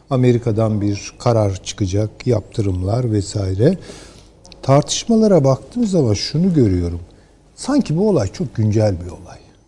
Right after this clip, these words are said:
Yani. Ve tamamen onun arka planındaki süreçlerden kopuk üzere, o kopuk, e, bir şekilde bunun muhasebeleştirilmesini görüyorum. Yani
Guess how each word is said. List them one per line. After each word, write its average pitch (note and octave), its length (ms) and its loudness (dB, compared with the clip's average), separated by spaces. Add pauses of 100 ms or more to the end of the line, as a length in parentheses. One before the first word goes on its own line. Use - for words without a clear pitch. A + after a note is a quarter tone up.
(560)
Yani. F#2 180 -14 (1900)
Ve C3 60 0
tamamen F#3 640 4 (500)
onun F#3 280 6
arka C3 400 2
planındaki A2 720 2
süreçlerden B2+ 920 0
kopuk D3 380 -4
üzere, G#2+ 300 -2 (160)
o B2+ 60 -2
kopuk, - 500 -4
e, A2+ 280 0
bir A2+ 80 0
şekilde A#2+ 720 -4
bunun F3+ 480 0 (440)
muhasebeleştirilmesini D3+ 1400 2
görüyorum. F2 420 -10 (840)
Yani D3 340 4